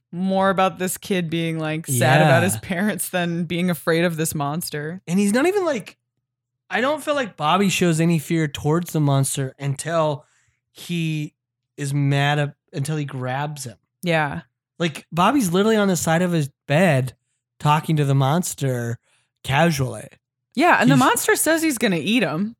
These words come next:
Speaker 2: <laughs> Yeah.
Speaker 1: He's like, "I'm gonna put brown sugar and, like, honey on you and bake you." <laughs> And he's like, "I don't care. I don't think they do either." Like, damn, these parents did a number on Bobby. He's
Speaker 2: Yeah, they
Speaker 1: like,
Speaker 2: did.
Speaker 1: Yeah.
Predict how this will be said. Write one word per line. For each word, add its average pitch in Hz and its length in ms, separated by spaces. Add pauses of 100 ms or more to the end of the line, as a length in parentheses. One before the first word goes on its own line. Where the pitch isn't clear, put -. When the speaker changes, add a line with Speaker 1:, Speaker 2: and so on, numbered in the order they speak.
(100)
Speaker 2:
<laughs> - 140
Yeah. 220 360
Speaker 1:
He's - 200
like, 254 160
"I'm 262 120
gonna 381 180
put 254 340
brown 220 280
sugar 285 360
and, 175 640
like, 170 420 (580)
honey 226 340
on 165 180
you 165 300
and 147 340
bake 170 300
you." 160 200
<laughs> 233 560 (840)
And 196 80
he's 196 200
like, 185 340
"I 226 200
don't 190 280
care. 175 680
I 220 140
don't 202 200
think 160 240
they 156 240
do 156 220
either." 151 400
Like, 160 400
damn, 185 400
these 185 240
parents 214 380
did 175 140
a 170 40
number 156 360
on 156 140
Bobby. 147 400
He's 131 140
Speaker 2:
Yeah, 127 220
they 131 80
Speaker 1:
like, 120 60
Speaker 2:
did. 117 260 (280)
Speaker 1:
Yeah. 165 300